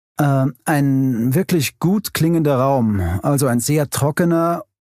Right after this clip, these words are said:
und, äh, Raum ohne, ohne große Reflexionen, das ist das A und O.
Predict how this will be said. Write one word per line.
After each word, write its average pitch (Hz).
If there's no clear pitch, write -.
und, 131
äh, 196
Raum 131
ohne, 160
ohne 156
große 143
Reflexionen, 143
das 147
ist 160
das 139
A 123
und 127
O. 113